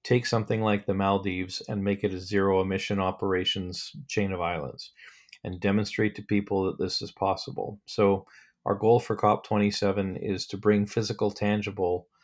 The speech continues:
done examples to the world and show them what they can adopt as well,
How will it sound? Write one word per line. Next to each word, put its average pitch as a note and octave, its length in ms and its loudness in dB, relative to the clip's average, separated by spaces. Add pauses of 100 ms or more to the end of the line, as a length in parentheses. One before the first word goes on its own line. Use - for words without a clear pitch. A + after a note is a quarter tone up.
(460)
done A2 520 2
examples G#2+ 880 0
to G#2+ 160 0
the G2 100 0
world G#2 640 2
and G#2 220 -2
show A#2+ 340 4
them F2+ 360 -4 (540)
what G2+ 180 0
they G#2+ 120 8
can G2+ 200 0
adopt F#2+ 420 0
as - 160 -6
well, - 300 -8